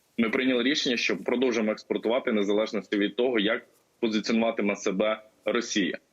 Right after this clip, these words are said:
Росія отримала досить серйозну таку відповідь. А, відповідь, напевно, на яку вони не очікували в контексті, а, самої Туреччини, тому що Туреччина сказала, що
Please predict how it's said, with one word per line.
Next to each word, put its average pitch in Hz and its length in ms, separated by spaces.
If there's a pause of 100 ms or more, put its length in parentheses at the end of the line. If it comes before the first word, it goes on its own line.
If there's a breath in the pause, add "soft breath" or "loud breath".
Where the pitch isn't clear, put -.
(160)
Росія 185 400
отримала 147 720
досить 123 380
серйозну 127 640
таку 104 600
відповідь. 147 580 (380)
А, 104 220
відповідь, 127 460
напевно, 131 360
на 120 120
яку 117 200
вони 127 180
не 120 120
очікували 113 540
в 101 40
контексті, 107 720 (260 loud breath)
а, 104 260
самої 131 400
Туреччини, 147 600 (320)
тому 104 160
що - 160
Туреччина 117 440
сказала, 117 500
що 104 460